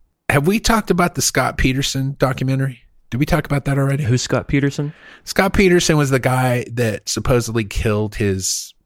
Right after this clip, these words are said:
Speaker 1: pregnant wife and then dumped her body in the river.
Speaker 2: Yeah, what was the, what was the, the chick's name?
Speaker 1: Something Peterson.
Speaker 2: <laughs> Okay, uh, we have not talked about a documentary about that. It sounds real sad.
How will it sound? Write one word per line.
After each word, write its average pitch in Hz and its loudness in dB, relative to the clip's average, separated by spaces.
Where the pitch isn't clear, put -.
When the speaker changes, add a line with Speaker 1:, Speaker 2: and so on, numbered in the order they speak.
Speaker 1:
pregnant 107 -2
wife 95 -6
and 95 -4
then 92 -2
dumped 92 -4
her 92 -4
body 90 -4
in 90 -6
the 85 -6
river. 85 -8
Speaker 2:
Yeah, 139 4
what 120 4
was 135 0
the, 113 2
what 131 2
was 127 0
the, 101 0
the 92 0
chick's - -4
name? 73 -4
Speaker 1:
Something 90 -2
Peterson. 98 -2
Speaker 2:
<laughs> - 2
Okay, 98 2
uh, 101 4
we 110 4
have 117 4
not 104 0
talked 92 0
about 82 0
a - -4
documentary 80 -4
about 76 -4
that. 78 -2
It 76 -6
sounds 85 -2
real 87 0
sad. 62 -4